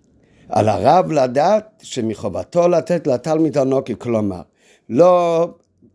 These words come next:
אל לו להסתפק במה שהוא נותן לו מכין דקטנוס, הרי העבד עברי אמרנו זה מכין דקטנוס,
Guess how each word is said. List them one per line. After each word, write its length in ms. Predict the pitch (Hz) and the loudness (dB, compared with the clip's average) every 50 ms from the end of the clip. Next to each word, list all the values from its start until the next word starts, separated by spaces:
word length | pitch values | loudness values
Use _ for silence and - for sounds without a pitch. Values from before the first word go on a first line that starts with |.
| _ - | _ -6
אל 180 | 135 156 180 | -4 -2 -2
לו 260 | 185 180 175 175 165 160 | -2 0 0 0 0 0
להסתפק 760 | 151 143 123 - - - 120 110 - - 117 120 - - - - _ _ | -2 -2 -4 -4 -4 -6 -6 -6 -4 -6 -8 -8 -10 -14 -20 -20 _ _
במה 340 | 90 90 90 107 135 160 165 | -14 -12 -6 -2 0 2 2
שהוא 160 | 160 - 160 | 0 0 -2
נותן 320 | 143 120 113 - - 151 156 | -2 -2 -2 0 0 2 2
לו 120 | 151 139 | 4 2
מכין 380 | 123 120 131 139 - 143 127 117 | 2 2 0 0 -2 -4 -4 -4
דקטנוס, 800 | 113 104 - - 110 101 98 - - 120 117 117 110 101 - _ _ _ _ _ - - - - | -4 -6 -6 -8 -8 -8 -10 -10 -10 -8 -8 -8 -8 -10 -14 _ _ _ _ _ -20 -16 -6 -2
הרי 240 | 110 110 113 113 113 | 0 2 2 2 2
העבד 580 | 113 120 - 180 208 208 175 156 135 107 113 | 0 2 2 2 2 2 2 -2 -6 -4 -4
עברי 280 | 131 127 117 123 123 120 | -6 -4 -4 -2 -2 -2
אמרנו 280 | 123 123 120 127 123 | -2 -2 -4 -4 -4
זה 140 | 110 139 135 | -4 -4 -6
מכין 280 | 127 127 123 - - 139 | -6 -6 -6 -8 -6 -4
דקטנוס, 640 | 143 147 147 202 202 202 202 - - 120 - - | -4 -2 -2 -2 -4 -4 -6 -8 -8 -10 -10 -10